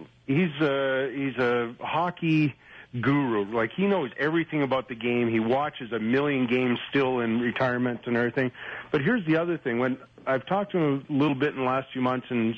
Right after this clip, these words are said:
especially two weeks ago when I, his tone was that he's really, really, really happy with life. So I, I think that for something to, to pop up, it would have to be an exceptional opportunity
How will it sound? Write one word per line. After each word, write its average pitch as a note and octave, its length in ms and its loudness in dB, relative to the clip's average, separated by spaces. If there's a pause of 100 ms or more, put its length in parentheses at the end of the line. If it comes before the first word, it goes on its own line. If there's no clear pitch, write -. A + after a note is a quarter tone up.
especially C3 560 -2
two D3 80 4
weeks C3 260 2
ago B2 120 2
when A#2 180 -2
I, G#2+ 120 0 (440)
his C#3 140 2 (160)
tone F3 360 0
was B2+ 360 0 (100)
that C3 160 0
he's A#2 200 0
really, E3+ 600 2
really, C3+ 420 0
really B2 380 2
happy A2+ 360 -2
with G2+ 160 -2
life. G2+ 320 -2 (360)
So A2+ 240 -2 (680)
I, D3+ 160 2 (120)
I C3+ 60 0
think E3+ 240 0
that D3+ 160 0 (340)
for C#3+ 240 0 (100)
something F#3 560 0 (160)
to, C3 220 2 (200)
to D3 100 0
pop E3 360 -4
up, E3 220 -4
it D3+ 60 2
would D#3+ 140 2
have D3 220 0
to C3+ 60 -12
be C3 140 2
an A#2+ 60 2
exceptional C#3 800 -2 (320)
opportunity C3+ 840 0